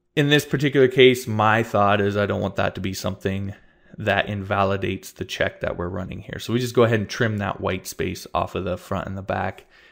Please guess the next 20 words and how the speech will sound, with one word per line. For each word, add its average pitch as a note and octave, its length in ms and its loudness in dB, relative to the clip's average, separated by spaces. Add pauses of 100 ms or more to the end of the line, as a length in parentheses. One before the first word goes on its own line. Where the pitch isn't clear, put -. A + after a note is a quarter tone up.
(100)
and G2+ 140 -8
then F#2+ 140 -6
we F#2+ 120 -6
pass F#2 360 -2
the - 200 -6
email G2 340 -8
address F#2 560 -8 (440)
to G#2 200 -2
the G2 80 -4
rest F#2+ 300 -6
of F#2 120 -8
our, F#2 460 -8
uh, F#2 180 -10
functions - 520 -12
here, - 180 -10
so, - 140 -12 (160)
or F#2 180 -6
our F#2+ 60 -8
methods F#2+ 400 -10
here. - 260 -10